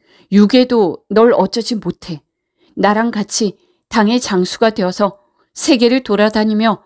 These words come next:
점점 더 큰 공을 세우는 거야. 황제까지 널 아낄 정도가 되면 그때는 유괴 정도는 마음대로 할 수 있어. 그의 말이 맞았다. 당나라의 장안은 상당히 개방적이었기 때문에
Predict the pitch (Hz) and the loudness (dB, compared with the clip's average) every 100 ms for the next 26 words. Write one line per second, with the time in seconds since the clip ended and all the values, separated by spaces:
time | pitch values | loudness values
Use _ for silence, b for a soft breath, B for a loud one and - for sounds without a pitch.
0 | _ _ _ - 226 247 277 269 254 254 | _ _ _ -2 2 4 4 2 4 2
1 | 185 - - 311 285 196 185 226 - 214 | 0 -6 0 2 2 0 -2 -2 0 2
2 | 220 226 180 180 175 _ _ _ _ _ | 2 0 -2 -4 -6 _ _ _ _ _
3 | b b b 294 240 254 240 214 240 185 | b b b 0 2 0 -2 0 2 2
4 | 202 - 196 - 233 220 190 180 196 220 | 2 -2 -6 -2 -4 -2 -4 -2 -2 -2
5 | 190 175 226 240 b b b b - 214 | -2 0 2 0 b b b b -4 0
6 | 240 254 262 165 _ _ - 214 214 320 | 2 2 0 -4 _ _ -2 2 4 2
7 | - 262 247 254 285 214 - _ _ - | 2 0 2 2 2 0 -6 _ _ -2
8 | 202 240 262 302 285 294 - 226 - - | 0 0 0 0 0 -2 -4 -6 -4 -4
9 | 214 208 _ _ _ _ _ _ _ b | -2 -4 _ _ _ _ _ _ _ b
10 | b b - 262 277 190 185 233 185 208 | b b 2 4 4 0 -2 -4 -4 -6
11 | 208 - 151 170 - _ _ _ b b | -10 -10 -12 -12 -18 _ _ _ b b
12 | b - 233 247 247 202 233 240 202 196 | b -2 0 2 2 0 0 -4 -2 -2
13 | 208 190 147 b b - - 269 269 269 | -2 -4 -6 b b -14 -2 0 2 4
14 | 247 165 160 262 226 233 226 202 185 170 | 2 2 0 0 0 -2 -4 -2 -2 -2
15 | - 196 220 208 190 175 175 | -6 -4 0 0 0 -2 -4